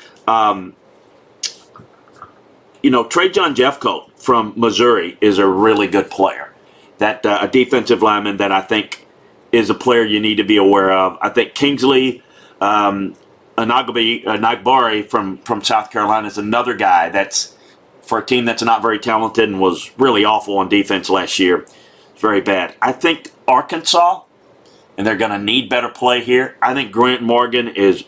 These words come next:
very underrated, um, as a linebacker, and I think is a good leader, gets guys lined up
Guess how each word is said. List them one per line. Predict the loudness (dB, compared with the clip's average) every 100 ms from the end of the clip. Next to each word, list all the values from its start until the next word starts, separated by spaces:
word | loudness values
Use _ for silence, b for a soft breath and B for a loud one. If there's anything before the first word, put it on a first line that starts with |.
| -14 -2
very | 0 2
underrated, | 0 2 2 4 4 2 -2 b b b b b -2
um, | 0 0 -4 -16 _ _ _ -18 -18 _ -4
as | -2
a | -2
linebacker, | 0 0 0 -4 -4 -4 -4 -4 -4
and | -2
I | -2
think | -6 -8
is | -8
a |
good | -8 0 0 2
leader, | 0 2 0 0
gets | -4 -4
guys | -2 -2 0
lined | 0 -2 -2
up | 0 0 -2